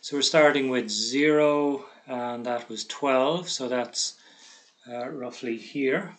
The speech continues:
Twelve should be somewhere around here. Next one is forty-two, so that should be somewhere around here.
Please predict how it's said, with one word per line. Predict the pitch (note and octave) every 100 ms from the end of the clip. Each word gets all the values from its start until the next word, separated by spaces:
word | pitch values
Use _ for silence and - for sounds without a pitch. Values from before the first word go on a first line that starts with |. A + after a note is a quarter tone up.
| _
Twelve | - C#3 C3 B2+ B2
should | - A2
be | A#2+
somewhere | A2 - C3+ C3 C3 B2+
around | B2+ B2+ B2+ B2+ B2 B2 A2 - _ _
here. | - - C3+ C3+ F3 E3 _ _ _ _ _ _ _ _ _ _ _ _ _ _ _ _ _ _ _ _ _ _ _ _ _ _
Next | B2+ A#2+
one | B2+
is | A#2+
forty-two, | - B2+ A#2 A#2 - D#3+ E3 E3+
so | E3 B2
that | A#2+ A#2
should | A#2
be | A2+ A2+
somewhere | - B2 B2 A#2+ A#2+
around | A#2 A2+
here. | G#2+ - D#3 D3+ D3